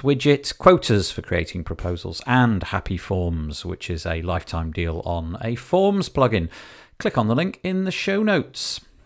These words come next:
We have a security section, but it's always a fairly light touch. But it is to say that WordFence have got two pieces this week. One to say, if you've got an install of King Composer,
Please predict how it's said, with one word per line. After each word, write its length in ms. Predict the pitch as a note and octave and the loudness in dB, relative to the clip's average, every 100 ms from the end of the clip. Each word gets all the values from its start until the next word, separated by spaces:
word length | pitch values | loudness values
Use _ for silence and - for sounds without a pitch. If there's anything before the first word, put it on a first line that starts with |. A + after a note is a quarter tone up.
| _ _ _ _ _ _ _ _ - | _ _ _ _ _ _ _ _ -2
We 180 | F#3+ E3 | 2 4
have 200 | E3+ D3+ | 4 2
a 60 | |
security 560 | C3 C#3 - D#3 C3 C3 | 2 0 2 2 2 0
section, 380 | - B2+ D3 C#3+ | 0 2 0 0
but 100 | F3+ | 0
it's 160 | - | 2
always 260 | G3 E3+ B2+ | 4 4 6
a 80 | G#2 | 4
fairly 420 | - A#2 G2+ F2+ | 4 4 6 4
light 320 | F2 F2+ - | 2 0 0
touch. 460 | - F2 - - - | -2 -2 -2 -6 2
But 140 | B2+ | 2
it 80 | C3+ | 4
is 160 | D3+ | 2
to 100 | - | 0
say 300 | - G#2+ G2 | 0 2 2
that 240 | F2+ F#2 - | 2 -2 -2
WordFence 500 | A2 C3+ - A2 - | 4 4 6 2 0
have 100 | F2+ | -4
got 300 | E2+ - - | -4 -6 -4
two 220 | - D#3 | 0 2
pieces 380 | - E2 - - | 0 -2 -4 -6
this 200 | D#2+ - | -6 -4
week. 180 | F2 - | -4 2
One 220 | C#3 C3+ | 2 2
to 140 | B2 | 2
say, 260 | - A#2 G#2+ | 6 6 6
if 160 | G2+ | 4
you've 140 | C3+ B2+ | -2 0
got 180 | C3+ C3 | 2 6
an 180 | A#2+ A#2+ | 6 6
install 480 | B2+ B2 - A#2+ G#2+ | 2 2 2 2 2
of 120 | - | -2
King 280 | - C3 B2 | 2 4 4
Composer, 640 | A#2+ A2 D3 D#3+ F3 F#3 | 2 4 6 6 6 4